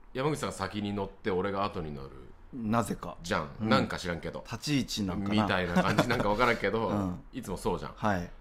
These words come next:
Speaker 1: 全部奥まで行かずに、あの、後部座席の真ん中のもっこりあるじゃん。足元の。
Speaker 2: あ、
Speaker 1: 車って大体もっこりしてるじゃないですか。
Speaker 2: ま、もっこりしますね。
Speaker 1: あそこにね、
Speaker 2: うん。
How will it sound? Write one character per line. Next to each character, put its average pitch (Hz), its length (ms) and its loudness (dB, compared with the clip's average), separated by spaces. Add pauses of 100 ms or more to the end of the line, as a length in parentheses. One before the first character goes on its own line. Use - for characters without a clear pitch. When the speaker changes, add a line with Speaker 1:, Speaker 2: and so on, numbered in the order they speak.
(220)
Speaker 1:
全 226 300 2
部 104 120 -4
奥 127 220 -6
ま 92 140 0
で 78 80 -4
行 78 80 -8
か 80 100 -8
ず 80 120 -8
に、 78 420 -6
あ 85 120 -8
の、 82 220 -8 (300)
後 190 220 -4
部 190 120 -6
座 202 100 -2
席 175 220 -6
の 82 140 -4
真 117 180 0
ん 208 140 0
中 214 240 0
の 196 240 -2
も 139 140 4
っ 143 140 -8
こ 214 140 6
り 131 80 4
あ 92 60 2
る 82 80 -4
じ 73 60 -6
ゃ - 20 -8
ん。 - 40 -12 (220)
足 107 240 2
元 131 240 0
の。 71 160 -6 (840)
Speaker 2:
あ、 - 100 2
Speaker 1:
車 147 240 10
っ 147 80 4
て 110 100 4
大 113 160 6
体 127 100 2
も 113 160 2
っ - 40 -10
こ 139 140 4
り 104 40 2
し 151 60 -4
て 160 80 2
る 160 60 6
じ - 0 -
ゃ 160 60 4
な 160 40 0
い - 40 -4
で 147 40 -2
す - 20 -2
か。 175 60 4
Speaker 2:
ま、 160 60 8
も - 20 6
っ 135 40 2
こ 120 40 0
り - 20 0
し - 80 -2
ま 110 140 2
す - 120 -10
ね。 95 300 -4
Speaker 1:
あ 143 120 2
そ 262 160 -4
こ 277 160 -2
に 120 120 0
ね、 80 320 -6
Speaker 2:
う 117 60 0
ん。 104 180 2